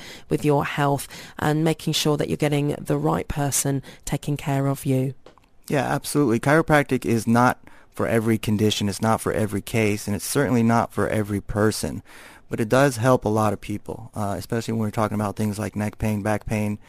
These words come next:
Speaker 2: headaches. Um, it has a very high success rate.
Speaker 1: Ahmed here says, um, asking for your details. We've put those up on the website, Ahmed. Um, but says, "I have a very long condition of back pain and a trapped sciatic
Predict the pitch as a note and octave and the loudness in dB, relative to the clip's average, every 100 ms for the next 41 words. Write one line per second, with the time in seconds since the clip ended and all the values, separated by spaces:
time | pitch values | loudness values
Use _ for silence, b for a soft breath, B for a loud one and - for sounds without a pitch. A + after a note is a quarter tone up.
0 | b b b b - A#2 A2 A2 A2 - | b b b b 0 2 4 2 0 -6
1 | - A2 G#2+ G2+ A2+ A2 G2+ A2 G#2+ G#2 | -8 -4 -4 -2 -4 -4 -4 -4 -2 -4
2 | G#2 - - G2+ - F#2+ E2 - - - | -6 -8 -8 -8 -8 -10 -10 -14 -16 -10
3 | - G3+ F3+ F#3 F#3+ F3 - F3 D#3+ - | -2 0 0 2 2 4 4 4 2 2
4 | - E3 D#3+ D#3 D#3 - - - D#3 - | 2 2 2 2 0 -2 -4 -2 -2 -2
5 | - E3+ E3+ F#3+ F#3+ F3 - - E3+ D#3+ | -2 0 2 2 0 0 -2 0 2 2
6 | - D3+ D3 D#3 - D#3+ D3 D#3+ - D3+ | 0 0 2 2 2 2 0 -4 -2 -2
7 | - B B B - E3 D#3+ D#3+ E3 F#3+ | -2 B B B 0 4 4 2 2 4
8 | D3 - - G#3 G3+ G#3 A3 G#3 A#3 A3+ | 4 2 2 4 4 2 2 4 6 6
9 | G3 F#3 - F#3 F3 - E3+ - F#3+ - | 4 2 0 0 0 2 0 2 0 0
10 | - D#3 C#3+ C3+ B B B - E3+ E3 | -4 -2 0 -2 B B B -2 0 0
11 | - - G3+ - - - b b b - | 0 2 2 0 -6 -12 b b b -6
12 | - F3 D#3 - - - - - | 0 2 2 -2 -2 -2 -6 -18